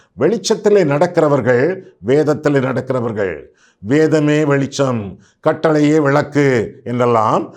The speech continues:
நாம் வேதத்திலே வாசிக்கிறோம். முதலாவதாக, பிரசன்னத்தை நாடி வாழ்கிறவர்கள். இரண்டாவதாக,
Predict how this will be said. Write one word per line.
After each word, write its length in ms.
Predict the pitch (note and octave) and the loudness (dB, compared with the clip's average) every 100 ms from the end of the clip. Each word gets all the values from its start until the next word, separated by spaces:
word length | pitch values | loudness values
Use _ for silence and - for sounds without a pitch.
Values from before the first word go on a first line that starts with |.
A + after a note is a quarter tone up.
| - | -10
நாம் 200 | B2 C3 | -4 0
வேதத்திலே 480 | C#3 C3+ - C3 B2 | 0 0 -2 -2 -2
வாசிக்கிறோம். 560 | A2+ C3+ B2 A2+ E2+ C#2+ _ _ _ | -2 -6 -2 -2 -2 -6 _ _ _
முதலாவதாக, 920 | F3 B3 B3+ A3 F3 C3 C3 B2+ - - - - | -4 0 2 4 2 2 2 2 0 -4 -12 -4
பிரசன்னத்தை 680 | C#3+ - F3 E3+ E3+ F3 | -4 0 0 0 0 0
நாடி 340 | C#3+ C#3 C#3+ D#3 | 0 0 2 2
வாழ்கிறவர்கள். 880 | C3 C3 B2+ B2+ A#2 G#2 F#2+ C#2+ - _ _ - | 2 0 0 2 0 0 -4 -8 -20 _ _ -4
இரண்டாவதாக, 920 | C#3+ A#3 A#3 F3 D#3 C3 B2+ D#3+ | -2 2 2 2 2 2 2 0